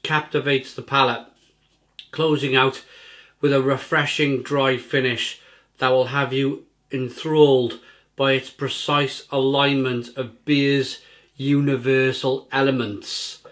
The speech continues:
I'll tell you what they're talking about there. They're talking about the elements, the kind of the sweetness over there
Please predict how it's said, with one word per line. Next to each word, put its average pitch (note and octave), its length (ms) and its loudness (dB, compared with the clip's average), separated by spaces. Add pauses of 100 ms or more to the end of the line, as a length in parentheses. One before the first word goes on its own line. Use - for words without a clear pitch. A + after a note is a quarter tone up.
(1040)
I'll D3+ 60 -10
tell F#3+ 140 0
you F#3 40 2
what E3+ 120 4
they're D3+ 80 -2
talking E3+ 320 4
about C3+ 180 0
there. D3 360 6 (1700)
They're D#3 120 0
talking E3+ 440 2
about D3+ 180 0
the C#3+ 140 2
elements, C#3+ 460 2
the C3 100 -6
kind D3+ 200 -4
of C3 80 -4
the C3 80 -4
sweetness D3+ 760 -4
over B2 200 -4
there C3 380 0